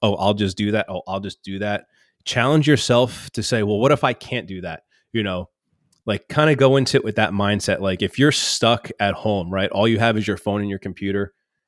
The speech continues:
and everything else has to get done for you, you know, how is this business gonna run? You know, if you turn your phone off for two weeks,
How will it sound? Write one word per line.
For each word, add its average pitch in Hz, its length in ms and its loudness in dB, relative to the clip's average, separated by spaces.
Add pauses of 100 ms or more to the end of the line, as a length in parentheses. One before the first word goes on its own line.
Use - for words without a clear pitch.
(140)
and 101 120 -2
everything 123 300 4
else 113 180 4
has 107 180 2
to 104 80 -4
get 95 200 0
done 104 200 -2
for 95 280 -2
you, 123 280 2 (500)
you 104 80 -2
know, 98 60 -4
how 117 240 -2
is 113 80 -4
this 107 160 -6
business 95 320 -4
gonna 85 180 -8
run? 76 280 -10 (360)
You 98 80 -2
know, 87 160 -2
if 90 180 -6
you 131 100 2
turn 139 280 2
your 127 100 4
phone 117 300 4
off 104 220 2
for 107 140 0
two - 260 4
weeks, 104 480 0